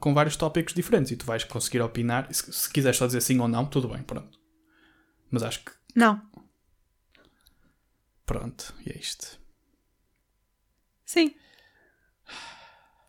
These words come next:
Speaker 2: Tens uma opção de dizer só sim ou não. Desculpem, eu tenho a mania que tenho piada e tenho que parar com isto, ok?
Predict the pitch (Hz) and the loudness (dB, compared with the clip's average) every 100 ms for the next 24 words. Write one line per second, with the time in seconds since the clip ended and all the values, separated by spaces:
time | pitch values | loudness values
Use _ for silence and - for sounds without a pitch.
0 | _ 277 - 269 - 285 254 - - 220 | _ -6 0 0 2 0 -2 -2 0 2
1 | 226 247 208 190 190 233 214 277 294 285 | 2 0 0 -2 0 -2 0 -2 0 0
2 | 240 185 185 - 226 - - - - - | 0 -2 -4 -8 -12 -14 -16 -20 -18 -18
3 | - - - - - - - - - - | -10 -10 -10 -18 -14 -14 -12 -14 -16 -16
4 | 807 - - - - - - - - - | -16 -18 -18 -20 -20 -20 -20 -20 -14 -12
5 | - - - 208 226 214 233 214 208 196 | -10 -10 -4 2 4 4 4 6 4 2
6 | 185 185 196 185 180 180 190 214 214 214 | 0 -2 -2 -2 -2 -2 -2 -2 0 -2
7 | - 202 185 - - - | 0 -2 -2 -10 -16 -16